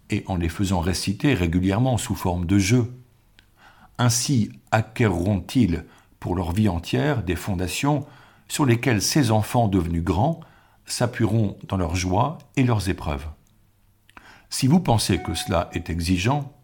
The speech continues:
dites-leur que l'amour est exigeant, et que par amour de Jésus, leur effort apportera un bienfait plus tard pour eux, pour l'Église et pour le monde. J'ai souvent constaté la fierté des enfants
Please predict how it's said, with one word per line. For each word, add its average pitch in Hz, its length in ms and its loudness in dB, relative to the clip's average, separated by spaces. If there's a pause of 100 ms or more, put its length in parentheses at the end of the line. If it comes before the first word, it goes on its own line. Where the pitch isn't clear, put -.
(680)
dites-leur 101 760 2
que 98 100 -2
l'amour 98 480 2 (100)
est 85 160 -8
exigeant, 78 540 -4 (800)
et 123 100 -6
que 107 120 0
par 107 260 2
amour 143 340 6
de 104 140 0
Jésus, 80 480 -4 (540)
leur 98 320 0
effort 117 500 -2
apportera 101 760 -2
un 92 100 -2
bienfait 101 380 0
plus 101 240 -4
tard - 280 0
pour 98 260 2
eux, 202 220 2 (560)
pour 117 120 2
l'Église 95 600 0
et 117 80 0
pour 101 180 -2
le 82 80 0
monde. 71 320 -4 (1400)
J'ai 127 140 0
souvent 156 320 4
constaté 117 600 0
la 82 100 0
fierté - 380 -2
des 90 240 0
enfants 92 480 -2